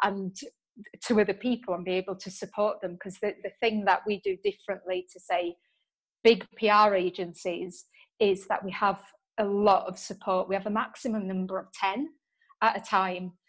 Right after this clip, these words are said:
So, you know, we, we can offer, we don't just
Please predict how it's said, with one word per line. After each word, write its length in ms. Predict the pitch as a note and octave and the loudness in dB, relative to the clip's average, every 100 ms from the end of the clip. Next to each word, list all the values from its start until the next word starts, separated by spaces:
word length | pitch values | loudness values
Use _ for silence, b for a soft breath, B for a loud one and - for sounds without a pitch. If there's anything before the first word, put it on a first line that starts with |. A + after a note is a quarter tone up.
| _ - | _ -2
So, 460 | - F#3+ F#3+ A3 - | 2 2 0 -4 -12
you 140 | A#3 A#3 | -4 -2
know, 160 | A3 | -2
we, 220 | F#3 G3+ - | -4 -8 -10
we 120 | G#3 G3 | -12 -10
can 180 | - G3+ | -6 -4
offer, 480 | F#3+ - G3 F#3 - G3 - | -6 -2 -2 -2 -4 -14 -12
we 180 | G3 A3 | -8 -8
don't 420 | A3 A3+ G#3 F3 | 2 2 2 -4
just 560 | F#3 F#3 - - - | -4 -4 -4 -12 -14